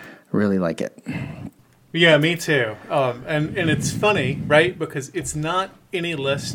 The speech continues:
Speaker 2: cheap and chintzy than the Aristocats, and yet it's, like, two hundred times better.
Speaker 1: Right. I put it kind of in a category.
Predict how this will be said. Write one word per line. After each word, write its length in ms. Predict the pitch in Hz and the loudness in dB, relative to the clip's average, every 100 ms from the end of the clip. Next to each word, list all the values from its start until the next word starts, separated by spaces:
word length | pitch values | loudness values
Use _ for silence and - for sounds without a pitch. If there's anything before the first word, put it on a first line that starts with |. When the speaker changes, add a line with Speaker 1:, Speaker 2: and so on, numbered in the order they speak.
| - | -6
Speaker 2:
cheap 440 | - 175 151 - - | -4 -4 -6 -10 -10
and 280 | 151 120 117 | -8 -8 -2
chintzy 720 | - 170 151 - 120 117 127 | 0 0 -2 -2 -2 -4 -6
than 380 | 135 127 127 131 | -4 -4 -6 -2
the 80 | 131 | 0
Aristocats, 720 | 131 147 135 135 123 120 - | 0 -2 -6 -6 -6 -6 -10
and 200 | 165 131 | -10 -6
yet 280 | 127 127 147 | -6 -6 -10
it's, 200 | 131 - | -12 -6
like, 280 | 123 117 - - - - - - _ _ | -4 -4 -8 -20 -20 -20 -20 -20 _ _
two 200 | - 190 | 0 2
hundred 240 | 151 131 123 | 2 0 -2
times 300 | 131 110 104 | -4 -6 -10
better. 240 | 143 151 - - - | -10 -10 -12 -4 4
Speaker 1:
Right. 300 | 220 185 - | 6 6 6
I 120 | 160 | 4
put 200 | 156 214 | 6 6
it 200 | 208 - | 6 4
kind 260 | - 185 185 | 4 6 8
of 160 | 170 | 6
in 440 | 143 156 165 165 160 | 6 6 6 6 4
a 220 | - 143 | 4 2
category. 840 | 143 147 156 143 143 139 135 127 | 4 4 6 6 6 6 6 4